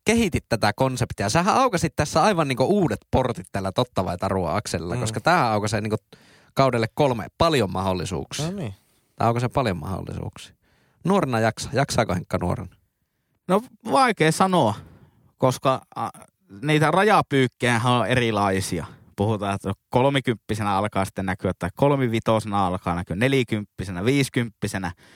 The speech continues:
Speaker 3: Niin en mä niitä sit tav-, tavallaan isoja rajapyykkejä elämässäni vielä saavuttanut.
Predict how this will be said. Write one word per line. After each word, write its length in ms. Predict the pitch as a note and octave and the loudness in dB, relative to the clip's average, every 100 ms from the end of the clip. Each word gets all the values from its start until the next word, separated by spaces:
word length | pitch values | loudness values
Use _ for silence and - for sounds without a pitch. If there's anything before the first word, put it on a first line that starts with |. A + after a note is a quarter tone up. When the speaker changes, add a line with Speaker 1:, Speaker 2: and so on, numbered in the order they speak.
| - - _ | -20 -20 _
Speaker 3:
Niin 200 | C3 C3+ | 0 2
en 120 | C3+ E3+ | 2 2
mä 160 | F3 | 2
niitä 260 | F3 E3+ D#3+ | 2 0 -2
sit 100 | - | 0
tav-, 200 | F3 D#3+ - | 2 2 0
tavallaan 340 | E3 E3 D#3+ D3+ | 2 4 4 2
isoja 280 | E3+ C#3+ | 2 4
rajapyykkejä 800 | A#2+ B2+ B2 A2+ A2+ G#2 - A2+ | 4 4 4 2 -2 -2 0 2
elämässäni 440 | A2+ A2+ A2+ - A2 | 2 0 -2 -4 -2
vielä 160 | A#2 | -2
saavuttanut. 760 | B2 E3+ C#3 G#2 _ - G2+ | 2 4 4 0 _ -4 -2